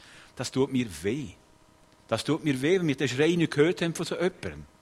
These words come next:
Wir haben fünf bis sieben Prozent Sockelarbeitslosigkeit. Wir haben rund hundertfünfzigtausend Arbeitslose. Wir haben rund zweihundertfünfzigtausend Sozialhilfeempfänger und wir haben rund vierhunderttausend I-V-Leute. Und die grösste Gruppe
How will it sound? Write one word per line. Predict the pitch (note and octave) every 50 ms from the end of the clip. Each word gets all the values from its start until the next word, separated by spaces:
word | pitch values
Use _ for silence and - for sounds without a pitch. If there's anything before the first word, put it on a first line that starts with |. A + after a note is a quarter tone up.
| _ _ _ _ _ _ _ _ _ - _ _ _ _ - - _ - - - - - - _ -
Wir | C3 C3+
haben | B2+
fünf | - - C#3+ D#3 F#3 F3 -
bis | F#3+ D#3 -
sieben | E3+ E3 E3+ D3+
Prozent | D3+ C3+ - D3 C#3+ D3 D3 -
Sockelarbeitslosigkeit. | - C#3+ D#3+ - - - D3+ D3 D3+ D3 C#3+ - D3+ C#3 C#3 C#3 D3 A#2 G#2 G#2+
Wir | A#2+ A#2+
haben | A#2+ A#2 A#2+ A#2
rund | C3+ D#3 E3 G3 F3+ D#3
hundertfünfzigtausend | D3+ D3 C#3+ C#3 C3+ - D3 D3 C#3+ C#3+ - - C3+ A#2+ G#2+ A#2 G#2
Arbeitslose. | G#2 G#2+ B2 D3+ E3 D3 - E3 D#3+ E3 D3 D#3+ - - - - - -
Wir | C#3
haben | C3+ C3 B2+
rund | C3+ D#3 E3 E3+ D#3+
zweihundertfünfzigtausend | - D#3 C#3+ C#3+ C#3+ C3 B2 B2 - - C#3+ C#3 B2+ - - C#3 B2+ A2+ A2+ -
Sozialhilfeempfänger | - A#2 A2 - - G#2 A2 B2+ C#3 D3+ D3+ C#3+ - D3 C#3 C3+ - D3 C3+ C#3 C#3 C3+ B2+ - - - - -
und | A#2+ A#2+
wir | A#2+ A#2
haben | A#2 A2+
rund | B2+ C#3 D3 E3+ F3 E3
vierhunderttausend | - E3 D#3 D#3 D3+ C#3+ C#3+ C#3 B2+ B2+ A#2+ - C3 B2+ C3 B2 C3 A2 -
I-V-Leute. | G#2+ A#2 D3 C#3 D3 C3+ C3+ C#3 C#3 C3 - B2
Und | G2+ -
die | A2+
grösste | - C3 D3 F3+ - - F#3+
Gruppe | D3+ D#3 E3 F#3 F#3 - - G3+ F#3+